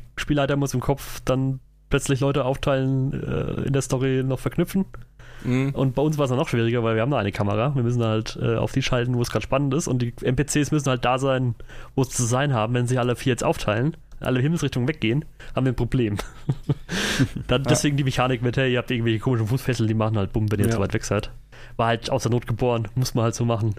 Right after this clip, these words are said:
Speaker 1: Alles geht's nicht. Bessere
Speaker 2: Mhm.
Speaker 1: Grund ist uns leider nicht eingefallen, deswegen der Klassiker.
Speaker 2: Ja. Ja, ich glaub auch, wie du, wie du jetzt grad sagst, bei den, auch bei den klassischen Pen and Papern, ich glaub, das einzige ist bei, bei Florentins Pen and Paper, wo es sich mal zwischenzeitlich ein bisschen aufgeteilt hatten.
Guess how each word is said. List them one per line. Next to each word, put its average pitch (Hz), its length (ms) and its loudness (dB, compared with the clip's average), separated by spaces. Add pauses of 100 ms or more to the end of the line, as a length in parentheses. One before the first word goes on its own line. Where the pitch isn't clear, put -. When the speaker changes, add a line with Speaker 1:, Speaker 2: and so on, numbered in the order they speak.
Speaker 1:
Alles 113 240 0
geht's - 200 -2
nicht. 131 220 0 (1160)
Bessere 123 240 2
Speaker 2:
Mhm. 113 40 0
Speaker 1:
Grund 143 160 0
ist 127 100 0
uns 123 100 0
leider 117 180 2
nicht 113 140 -2
eingefallen, 120 560 0
deswegen 104 400 0 (180)
der 117 80 0
Klassiker. 110 460 0 (300)
Speaker 2:
Ja. 113 260 0 (680)
Ja, 120 80 2
ich - 80 0
glaub 127 200 2
auch, 131 160 2
wie 135 80 -2
du, 120 160 -6
wie 127 80 0
du 120 80 0
jetzt - 200 -6
grad 127 180 2
sagst, 135 240 0
bei 127 100 4
den, 120 280 -2
auch 113 140 -2
bei 113 100 2
den 113 120 -2
klassischen 139 460 0
Pen 143 180 2
and 143 80 -2
Papern, 147 300 0
ich 131 120 -4
glaub, - 280 0
das - 180 -10
einzige 147 400 0
ist 151 140 -2
bei, 139 220 2
bei 135 200 2
Florentins 147 480 0
Pen 127 180 2
and 131 60 -8
Paper, 123 280 0
wo 123 80 0
es - 80 -2
sich 123 140 -4
mal 117 100 2
zwischenzeitlich 123 560 0
ein - 40 -20
bisschen - 220 -2
aufgeteilt 113 500 0
hatten. 113 280 -2